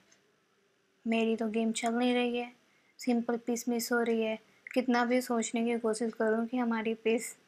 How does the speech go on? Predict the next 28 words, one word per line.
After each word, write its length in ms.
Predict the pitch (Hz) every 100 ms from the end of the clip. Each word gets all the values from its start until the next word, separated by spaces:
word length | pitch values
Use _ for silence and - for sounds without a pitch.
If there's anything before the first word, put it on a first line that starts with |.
| _ _ _ _ -
miss 280 | 226 254 302
नहीं 140 | 285
हो 100 | 247
रही, 180 | 208 247
लेकिन 280 | 262 240 226
दिख 180 | 220 -
तो 80 | 262
रहा 120 | 262
है 180 | 254 254
कि 100 | 262
हमारी 220 | 247 240
पीस 260 | 240 240 -
miss 200 | 233 233
हो 80 | 233
रही 220 | 220 220
है। 120 | 214 220 _ _ _ _ _ _ _ _ _ _ _ _ _ _ _ _ _ _
तो 120 | 262
उसको 240 | 269 - 311
कैसे 280 | 277 262 269
ठीक 220 | 220 196
करें 240 | 190 196 - _ _ _ _ _ _ _ _ _ _ _ _ _ _ _ _ _ _ _ _ _ _ _ -
कि 520 | - 247 233 226 220
अभी 360 | 220 214 233 226
सोच 480 | 220 220 214 226 226
लिए 280 | 214 214 226
कि 120 | 220
नहीं, 540 | 254 202 220 226 220 220
सब 220 | 220